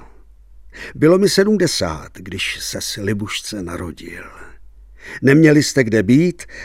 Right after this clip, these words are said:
a tak jste bydleli u mě. Po revoluci jsem byt na Milana přepsal, což jsem dělat neměl, teď už to vím. Věř mi, že jsem se mu snažil promlouvat do duše a asi nikdy nepochopím,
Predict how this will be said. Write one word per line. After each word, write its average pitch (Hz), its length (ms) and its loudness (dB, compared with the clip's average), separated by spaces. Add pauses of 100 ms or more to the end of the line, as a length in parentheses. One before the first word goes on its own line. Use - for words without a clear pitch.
a 104 100 0
tak 151 200 -2
jste - 200 -4
bydleli 139 420 0
u 135 160 2
mě. 76 400 -2 (960)
Po 147 120 6
revoluci 131 640 4
jsem 110 340 0
byt 117 260 0
na 117 120 4
Milana 113 440 2
přepsal, 80 720 -8 (260)
což - 320 -6
jsem 101 360 -2
dělat 98 400 -2
neměl, 104 500 2 (140)
teď 123 160 0 (200)
už - 280 -6
to 120 160 -2
vím. 120 460 0 (520)
Věř 143 420 4
mi, 170 480 2
že 113 240 -4
jsem 175 240 -4
se - 120 -4
mu 170 160 -2
snažil 151 540 0
promlouvat 156 540 2
do 127 220 4
duše 101 540 -2 (240)
a 120 80 0
asi 156 420 2
nikdy 170 360 8
nepochopím, 165 840 2